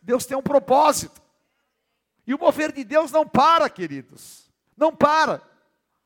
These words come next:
Deus tem um propósito. Deus falou pra Abraão, não falou? Sai da tua casa, sai da tua parentela, olha pro futuro que eu vou te dar um filho. Quanto tempo demorou pra ele ter um filho?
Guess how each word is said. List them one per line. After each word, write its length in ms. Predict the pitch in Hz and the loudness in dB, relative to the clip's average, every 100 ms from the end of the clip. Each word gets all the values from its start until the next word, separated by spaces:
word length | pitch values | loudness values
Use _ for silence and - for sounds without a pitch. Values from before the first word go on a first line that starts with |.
| _ _ _ - | _ _ _ -6
Deus 220 | 185 190 | -6 -6
tem 120 | 190 | -10
um 40 | 175 | -12
propósito. 720 | 185 175 170 175 - _ _ _ _ _ _ _ _ _ | -12 -12 -12 -16 -18 _ _ _ _ _ _ _ _ _
Deus 220 | 175 233 | -4 -2
falou 200 | 233 226 | 0 -2
pra 140 | 220 220 | 0 -2
Abraão, 340 | 202 202 240 | -2 -2 -4
não 80 | 208 | -6
falou? 460 | - 175 233 233 _ _ _ _ _ | -8 -4 -6 -6 _ _ _ _ _
Sai 280 | - - 240 | -14 -8 -6
da 120 | 247 | -6
tua 200 | 247 233 | -4 -4
casa, 400 | - 254 240 196 | -4 -4 -4 -4
sai 180 | - 254 | -8 -6
da 120 | 240 | -6
tua 160 | 233 226 | -2 -2
parentela, 540 | 240 220 185 247 226 - - | -2 -4 -6 -4 -4 -6 0
olha 200 | 247 277 | 2 2
pro 160 | - | 0
futuro 400 | 254 226 - 302 | -8 -8 -6 -6
que 100 | - | -2
eu 60 | 254 | 0
vou 120 | 269 | 0
te 120 | - | -2
dar 180 | - 302 | -2 0
um 100 | 320 | 0
filho. 460 | - 320 349 220 - _ _ _ _ _ _ _ _ _ _ _ _ _ _ _ _ - | 2 4 4 2 -12 _ _ _ _ _ _ _ _ _ _ _ _ _ _ _ _ -18
Quanto 240 | 208 214 | -16 -16
tempo 300 | - 196 185 | -18 -18 -16
demorou 340 | 180 175 175 175 | -14 -12 -12 -12
pra 160 | 175 | -14
ele 80 | 156 | -16
ter 100 | 165 | -16
um 80 | 151 | -18
filho? 420 | - 185 139 | -20 -18 -18